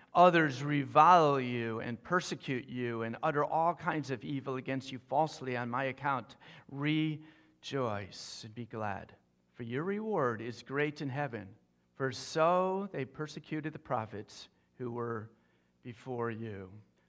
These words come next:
So for my introverted friends in the room, I want to give you a minute or two just to reflect on the passage,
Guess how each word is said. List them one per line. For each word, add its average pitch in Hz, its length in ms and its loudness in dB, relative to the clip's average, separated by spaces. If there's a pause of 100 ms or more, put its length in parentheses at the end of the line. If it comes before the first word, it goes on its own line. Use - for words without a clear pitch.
(100)
So - 160 -12
for 147 200 -4
my 135 220 2
introverted 131 680 -4
friends 123 440 -4
in 120 60 -6
the 120 80 -4
room, 202 320 -6
I 120 80 -6
want 139 140 -6
to 139 60 -8
give 123 180 -8
you 123 160 -6
a 120 80 -8
minute 131 320 -6
or 143 80 -4
two 139 360 -6 (340)
just - 180 -20
to 160 120 -6
reflect 147 520 -8
on 160 100 -4
the 151 80 -6
passage, 107 600 -10